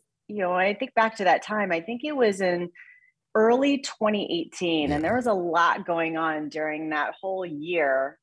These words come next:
Speaker 1: I was actually about, like, eight months after leaving E S P N. And what I didn't realize at the time, but I was, like, twelve weeks pregnant
Speaker 2: Oh.
Speaker 1: when I was doing all that T C Live stuff.
Speaker 2: So we had two new
Speaker 1: So
Speaker 2: broadcasters then.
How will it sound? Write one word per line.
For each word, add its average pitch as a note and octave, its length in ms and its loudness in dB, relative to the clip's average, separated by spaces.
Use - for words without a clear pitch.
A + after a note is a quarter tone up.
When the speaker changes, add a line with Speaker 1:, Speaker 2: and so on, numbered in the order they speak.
Speaker 1:
I E3 120 4
was E3 180 0
actually D#3+ 460 -2
about, D3 260 0
like, C#3+ 240 -6
eight F3+ 160 -10
months E3+ 260 -2
after D3+ 280 -2
leaving D#3 420 -4
E F3 140 2
S D3 260 2
P G3+ 120 -2
N. E3+ 560 2
And F3 600 2
what F3+ 200 -4
I E3 320 0
didn't A3+ 340 0
realize G3+ 440 4
at D#3+ 100 -4
the D#3+ 80 -10
time, E3 640 -2
but E3+ 100 0
I G#3 180 4
was, B3 280 -8
like, F#3 220 -2
twelve G3 260 0
weeks G3 280 -10
pregnant E3 480 -4
Speaker 2:
Oh. B2+ 200 0
Speaker 1:
when F3 420 4
I F3 120 2
was F3+ 220 -4
doing F#3+ 360 -2
all E3+ 180 2
that D#3+ 220 0
T F#3 120 -14
C E3 200 -10
Live C#3+ 320 0
stuff. - 360 -10
Speaker 2:
So G#2 100 -6
we G#2+ 60 2
had G2 120 0
two C3 180 4
new A2 180 4
Speaker 1:
So D#2 100 -2
Speaker 2:
broadcasters D#2+ 680 2
then. D2+ 200 -6